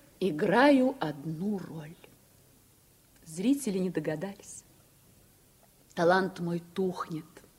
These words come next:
Я становлюсь односторонней. Есть роли, которые я играю небрежно, которые мне сделались невыносимы. Итак, всё кончено.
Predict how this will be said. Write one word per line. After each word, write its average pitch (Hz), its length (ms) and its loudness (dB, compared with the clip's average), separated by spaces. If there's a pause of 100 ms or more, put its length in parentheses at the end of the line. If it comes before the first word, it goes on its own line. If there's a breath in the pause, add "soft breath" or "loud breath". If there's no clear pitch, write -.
(1000 soft breath)
Я 202 120 4
становлюсь 220 560 6
односторонней. 196 1120 4 (1000)
Есть 170 380 -8
роли, 208 300 -4
которые 190 400 -6
я 185 180 0
играю 202 300 -4
небрежно, 175 600 4 (1000 soft breath)
которые 247 520 4
мне 196 240 2
сделались 156 760 -2
невыносимы. 160 920 -12 (3500 soft breath)
Итак, 370 560 2 (720 loud breath)
всё - 260 -6
кончено. - 680 -8